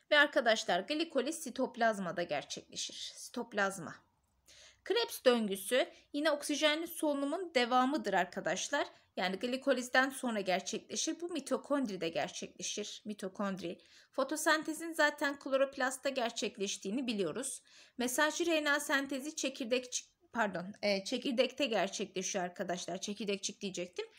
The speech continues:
Çekirdekçikte olan ribozomal R N A sentezidir. Bu çekirdekte sağlı-, gerçekleşir.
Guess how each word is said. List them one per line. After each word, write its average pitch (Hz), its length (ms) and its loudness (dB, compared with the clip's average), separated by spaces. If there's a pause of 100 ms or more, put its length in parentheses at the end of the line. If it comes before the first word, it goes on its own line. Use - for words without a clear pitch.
(220)
Çekirdekçikte 254 800 0
olan 311 260 4
ribozomal 214 520 0
R 165 160 -2
N 165 60 -4
A 170 80 -2
sentezidir. 185 720 -8 (600)
Bu - 60 -8
çekirdekte 240 640 0
sağlı-, 175 480 -2
gerçekleşir. 190 680 -2